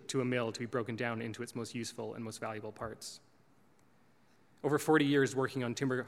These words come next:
hauling crews and as a forest engineer, Cronin had accrued countless days working in the forest of Vancouver Island. He had encountered thousands of enormous trees over his career. But under this one, he lingered.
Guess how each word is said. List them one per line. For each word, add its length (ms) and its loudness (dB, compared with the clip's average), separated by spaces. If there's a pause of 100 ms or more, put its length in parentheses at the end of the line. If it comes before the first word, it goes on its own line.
hauling 240 0
crews 320 -2 (240)
and 120 2
as 100 0
a 60 -6
forest 340 -2
engineer, 480 -4 (480)
Cronin 260 4
had 140 2
accrued 320 0
countless 380 0
days 280 -2
working 260 -4
in 60 -4
the 60 -4
forest 340 -6
of 60 -8
Vancouver 380 -8
Island. 300 -8 (1000)
He 100 2
had 80 6
encountered 380 2
thousands 400 2
of 80 -4
enormous 340 -4
trees 420 -6
over 140 -8
his 160 -8
career. 400 -8 (1080)
But 100 4
under 160 8
this 240 4
one, 320 0 (140)
he 120 0
lingered. 380 -2